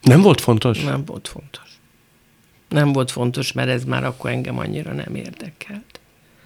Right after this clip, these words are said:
Speaker 2: Nem volt fontos.
Speaker 1: Hát pont emiatt kellett volna, hogy érdekeljen
Speaker 2: De nem
Speaker 1: igazán.
Speaker 2: érdekel, de nem nő akartam lenni, hanem, hanem, ö, sikeres ember, hát szóval.
Speaker 1: De te azért éltél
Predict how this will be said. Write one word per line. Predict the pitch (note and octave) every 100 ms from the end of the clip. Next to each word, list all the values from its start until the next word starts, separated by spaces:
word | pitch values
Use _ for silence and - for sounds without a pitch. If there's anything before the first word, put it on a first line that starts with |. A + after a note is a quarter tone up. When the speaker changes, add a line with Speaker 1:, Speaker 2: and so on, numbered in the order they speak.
| _
Speaker 2:
Nem | A2+ C3+
volt | - -
fontos. | - - _ - -
Speaker 1:
Hát | - -
pont | G3 F3 - - - -
emiatt | F3+ F#2 F2
kellett | - F2 E2
volna, | F2+ F2
hogy | F2+
érdekeljen | F#2 F2 - G#2 -
Speaker 2:
De |
nem | A#3+
Speaker 1:
igazán. | D4 B3+
Speaker 2:
érdekel, | C3 C#3+ D3
de | E3
nem | F3
nő | E3 C#3+ C3
akartam | B2+ C3+ B2 - A#2+
lenni, | A#2+ A#2 A#2
hanem, | A2+ A#2 A2 A2 G2
hanem, | A#2 A2 A2 G#2+ A2
ö, | G#2 G#2 G2+ G2+ E2+ D2+ - - -
sikeres | - G2 - E2+ - -
ember, | E2+ D#2+ F2+ - -
hát | F2+ F2
szóval. | - - -
Speaker 1:
De | E2 -
te | A2+
azért | A2+ -
éltél | C#3 B2 B2 G2 G2